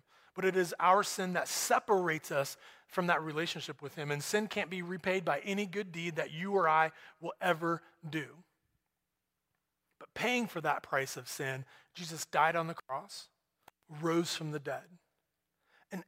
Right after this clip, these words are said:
everyone who trusts in Jesus Christ as their Lord and Savior, repents of their sin, and is baptized, I believe is living in eternity with Jesus. And life in eternity is not something that happens in the future.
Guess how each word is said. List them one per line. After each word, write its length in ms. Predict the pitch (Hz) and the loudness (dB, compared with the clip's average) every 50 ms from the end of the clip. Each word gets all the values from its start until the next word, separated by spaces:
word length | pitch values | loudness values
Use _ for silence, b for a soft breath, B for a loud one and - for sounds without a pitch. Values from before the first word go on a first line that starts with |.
| _ _ - | _ _ 2
everyone 640 | 233 240 233 233 226 233 240 240 226 202 196 190 185 | 4 4 4 4 2 0 0 0 2 2 2 2 0
who 340 | 156 127 165 165 156 147 139 b b b b b | -2 -4 -4 -4 -4 -4 -6 b b b b b
trusts 460 | - - - 214 202 196 - - - | -8 2 4 4 4 4 2 -2 -4
in 160 | 226 214 214 | -4 -4 -4
Jesus 380 | 196 156 180 185 180 226 220 - | -4 -4 -6 -8 -8 -8 -8 -8
Christ 380 | - - 175 151 151 147 - 165 | -2 2 2 2 2 2 -2 -6
as 100 | 156 143 | -8 -6
their 120 | 156 151 | -6 -6
Lord 240 | 143 143 143 143 147 | -4 -4 -4 -4 -4
and 80 | 156 | -6
Savior, 480 | 143 - 151 135 131 127 127 127 135 135 b b b b b _ | -6 -4 -4 -4 -4 -6 -8 -12 -14 -14 b b b b b _
repents 480 | 160 175 165 - - 190 190 190 - 202 | -6 -6 -4 0 0 0 0 0 -2 -4
of 160 | 185 170 160 | -4 -4 -4
their 120 | 180 180 | -6 -4
sin, 380 | 170 - - 143 131 131 135 135 B B B B - | -4 -6 -8 -8 -8 -10 -10 -12 B B B B -6
and 120 | 151 147 | -2 -2
is 100 | 147 135 | -2 -2
baptized, 640 | 135 151 156 160 170 - 147 127 123 123 123 123 - B B B B B - | 2 4 4 4 4 2 0 -2 -2 -2 -4 -8 -12 B B B B B -4
I 160 | - - 220 | -2 -2 0
believe 480 | 208 196 180 160 151 143 139 135 135 b b b b _ - | 0 -2 -2 -2 -4 -6 -10 -10 -12 b b b b _ -10
is 240 | 175 165 147 139 151 | -8 -8 -8 -8 -4
living 320 | 151 175 190 190 190 180 | -2 -2 -2 -2 -2 -4
in 140 | 175 156 147 | -4 -6 -6
eternity 920 | 143 135 - - - - - - 202 214 214 208 170 151 143 139 135 135 b b b b b | -8 -10 -12 -12 -12 -10 -6 -4 -2 -2 -2 -2 -4 -6 -8 -10 -12 -14 b b b b b
with 220 | 151 147 139 127 | -8 -8 -8 -8
Jesus. 580 | 120 139 143 143 135 - - - - - - - _ _ b b b b b b b b | -8 -6 -6 -6 -6 -10 -14 -16 -16 -16 -18 -18 _ _ b b b b b b b b
And 280 | - 185 175 165 160 156 | -4 -2 -2 -2 2 4
life 280 | 156 160 175 214 226 - _ _ _ _ _ _ _ | 6 6 6 4 0 -6 _ _ _ _ _ _ _
in 120 | - 160 | -10 -10
eternity 720 | 156 151 - - - 175 190 208 214 - - _ - 233 b b b b - | -10 -8 -8 -4 -2 0 0 0 -2 -6 -12 _ -20 -20 b b b b -14
is 140 | 160 139 | -8 -2
not 160 | 175 190 - - | 0 2 2 2
something 320 | - 214 202 175 202 190 | 0 -4 -4 -2 -2 -2
that 120 | 185 180 | 0 0
happens 360 | - 170 185 185 196 170 156 147 | 2 2 2 2 2 -2 -4 -6
in 80 | 151 | -8
the 80 | 143 135 | -10 -10
future. 640 | - - - 262 277 269 - 196 147 120 123 - | -8 -2 0 2 2 2 2 0 -2 -2 -4 -8